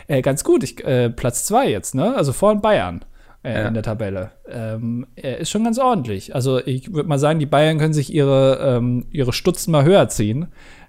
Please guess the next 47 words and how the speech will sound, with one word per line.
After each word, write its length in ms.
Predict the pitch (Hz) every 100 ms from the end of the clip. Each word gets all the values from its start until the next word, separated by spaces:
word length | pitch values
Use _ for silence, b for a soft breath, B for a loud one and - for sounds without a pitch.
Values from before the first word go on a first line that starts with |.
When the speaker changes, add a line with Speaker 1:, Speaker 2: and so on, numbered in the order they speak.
| -
Speaker 1:
Äh, 280 | 135 131
da 140 | 135 139
wird's 160 | 156
ganz 180 | 170 170
schön 100 | 180
kalt 320 | 160 180 202
rum 160 | 120 107
unten. 440 | 110 107 120 170 - b b b b -
Ähm, 500 | 139 139 135 139 135 156 -
äh, 540 | - 143 - 127 127
und, 380 | 123 143 131 127
äh, 180 | 143 120
vielleicht 240 | - 139
muss 160 | 165 143
Uli 220 | 175 147
Hoeneß 240 | 147 175 160
dann 140 | 156
noch 80 | 151
mal, 200 | 151 147 175 - -
also 180 | 147 143
in 80 |
Zukunft 320 | 139 175 160 170
ein 80 |
bisschen 240 | 160 151 165
mehr 240 | 180 165
Wurst 220 | 135 120
produzieren, 500 | - 123 107 - 107
um 220 | 120 117 110
sich 200 | 113 123
noch 140 | 113
seinen 220 | 117 110
Lebensunterhalt 580 | 110 113 113 120 113 110
zu 80 | 123
verdienen. 600 | 117 120 117 139 147 - - -
Die 160 | 131
Fohlen, 500 | 120 - 147 185 220
ich, 220 | 160 - -
ich 120 | 113
glaube, 220 | 107 117
die 40 | 165
Fohlen 360 | - 151 160
werden 140 | 139 151
die 60 |
Meisterschaft 460 | 135 139 165 - -
dieses 200 | 101 101
Jahr 80 | 98
gewinnen. 320 | 95 95 92